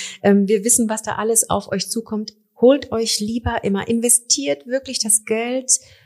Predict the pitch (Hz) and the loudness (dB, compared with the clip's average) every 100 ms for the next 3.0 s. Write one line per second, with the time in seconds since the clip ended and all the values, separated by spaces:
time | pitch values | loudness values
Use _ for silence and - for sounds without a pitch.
0 | _ _ - 233 233 262 311 294 233 220 | _ _ 2 4 4 2 2 0 -2 -4
1 | 226 226 226 214 185 262 285 254 226 226 | -6 -4 -2 -2 -4 -4 -4 -2 -2 -2
2 | - 220 220 - - 208 202 202 202 | -4 -6 -6 -6 -4 -4 -4 -6 -10